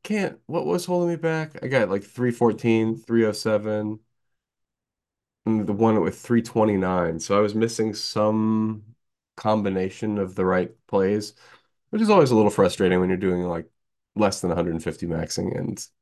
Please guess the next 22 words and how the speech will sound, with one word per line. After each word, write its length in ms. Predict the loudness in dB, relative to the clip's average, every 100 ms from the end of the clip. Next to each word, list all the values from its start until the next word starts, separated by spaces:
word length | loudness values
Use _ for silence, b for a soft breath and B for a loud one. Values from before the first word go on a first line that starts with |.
| _ b b b b b _
nonetheless, 520 | 4 8 8 8 6 4
I 80 |
was 140 | 4 4
happy 240 | 4 6
with 160 | 6 6
Niang 500 | 6 6 6 2 0
going 320 | 2 2 0
nuts. 320 | -2 -4 -4
I 60 | -4
was 120 | -2
like, 200 | -2 -2
"What 180 | 0 0
in 80 | 0
the 80 |
world?" 480 | -2 0 0 0 -4 -8
Late 340 | -2 0 -2
swapped 400 | 0 2 2 0
onto 180 | -2 -2
Niang 560 | -4 -2 2 2 2
or 80 | -2
something. 460 | -4 -8 -4 -4 -4
So 400 | -2 -4 -4